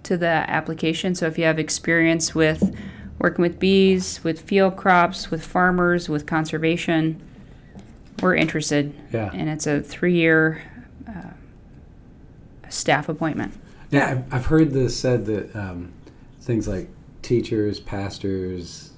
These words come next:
Speaker 2: you know, any, any position where somebody works with the public, you know, y-, on paper you want somebody who can talk to everybody.
Speaker 1: Yes, especially for this job.
Speaker 2: But in reality, <laughs> you know, I don't know if that person exists. And so,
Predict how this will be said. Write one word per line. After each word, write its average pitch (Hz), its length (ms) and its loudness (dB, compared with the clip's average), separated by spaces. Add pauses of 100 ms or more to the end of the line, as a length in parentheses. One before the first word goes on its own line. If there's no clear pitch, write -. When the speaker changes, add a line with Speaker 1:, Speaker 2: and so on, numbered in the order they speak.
Speaker 2:
you 98 120 -6
know, 92 120 -10
any, 113 380 -2
any 143 220 8
position 107 760 0
where 95 420 -4 (220)
somebody 107 320 -2
works 101 300 -2
with 107 120 -4
the 104 80 -6
public, 113 540 -4 (480)
you 101 80 -4
know, 92 100 -6 (100)
y-, 104 80 -8 (220)
on 107 160 -4
paper 131 440 4
you 107 160 4
want 107 160 -4
somebody 104 260 -2
who 98 60 -2
can 90 300 -6 (100)
talk - 260 -8
to - 120 -10
everybody. - 580 -12 (100)
Speaker 1:
Yes, 156 420 4 (240)
especially 185 440 6
for 165 140 -2
this 160 180 0
job. 170 380 0
Speaker 2:
But 127 320 4
in 127 140 6
reality, 135 720 4 (200)
<laughs> - 800 0
you 123 80 2
know, 101 260 -2 (680)
I 120 100 -2
don't 131 120 4
know 123 100 4
if 110 100 -4
that 110 180 -4
person 107 320 -4
exists. 87 640 -10
And 104 180 -6
so, 113 480 -2